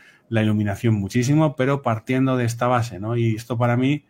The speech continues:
es algo que con mi experiencia siempre he demostrado. Yo siempre le digo a los alumnos que,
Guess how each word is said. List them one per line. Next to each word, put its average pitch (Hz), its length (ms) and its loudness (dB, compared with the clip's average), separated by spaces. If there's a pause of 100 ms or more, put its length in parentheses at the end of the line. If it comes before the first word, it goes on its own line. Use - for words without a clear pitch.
(520)
es 131 480 4
algo 135 580 2
que 120 640 0
con 113 180 0
mi 120 100 4
experiencia 120 760 0
siempre 117 440 -2
he 117 40 2
demostrado. 117 520 2
Yo 123 120 2
siempre 117 300 -2
le 113 180 0
digo 113 220 0
a 113 40 0
los 113 160 -4
alumnos 117 440 -2
que, 104 560 -10